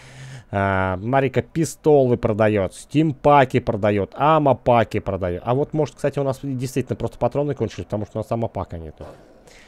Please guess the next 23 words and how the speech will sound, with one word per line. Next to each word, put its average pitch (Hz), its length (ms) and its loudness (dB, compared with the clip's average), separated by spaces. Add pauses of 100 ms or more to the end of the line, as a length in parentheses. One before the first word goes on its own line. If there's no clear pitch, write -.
(140)
Потому 104 180 -6
что, - 140 -4
видишь, 135 180 -4
у 110 40 -2
нас 104 200 -4
вот 101 140 -6
в, 104 40 -4
в, 107 280 -4
в 113 320 -2
инвентаре, 113 680 0 (840)
а, 123 200 4
есть 139 360 0
кредиты, 147 540 0
есть, 131 340 2
короче, 139 400 0
какой-то 131 420 0
скрап-метал 135 1000 0
и, 147 260 0
э, 143 200 4
медикаментский, 123 1080 -2
и 131 180 0
вот 131 200 2
глоу. 107 480 0